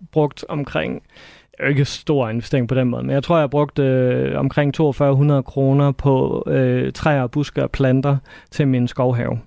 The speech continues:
øh, inden for de sidste, øh, tre uger. Øh, og det er jo ikke et særligt stort beløb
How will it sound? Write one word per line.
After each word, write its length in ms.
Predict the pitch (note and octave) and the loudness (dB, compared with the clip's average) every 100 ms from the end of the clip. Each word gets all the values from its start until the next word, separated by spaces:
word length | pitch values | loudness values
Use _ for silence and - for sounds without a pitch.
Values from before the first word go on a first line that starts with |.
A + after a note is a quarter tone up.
| - | -2
øh, 300 | C#3 B2 A#2 | 0 2 0
inden 140 | - C3 | 0 0
for 100 | C3+ | 0
de 60 | |
sidste, 340 | A#2+ C#3+ A#2 C3+ | 0 -2 -2 0
øh, 260 | A#2+ A#2 C3+ _ _ _ - _ | 0 -2 -6 _ _ _ -20 _
tre 240 | - - A2+ | -6 -2 -2
uger. 160 | A#2 G#2+ - - - - - - - | -4 -8 -12 -20 -20 -20 -20 -12 -4
Øh, 300 | B2 G#2+ G2 | -2 -2 -4
og 180 | - - | -8 -4
det 80 | C3 | -4
er 40 | A#2+ | -2
jo 100 | A2+ | -4
ikke 180 | B2 | -4
et 120 | B2+ - | -4 -4
særligt 360 | - A#2 A#2+ | -2 0 -2
stort 240 | - C3+ A2 | -2 -2 0
beløb 360 | B2+ C3 A#2 | 0 0 0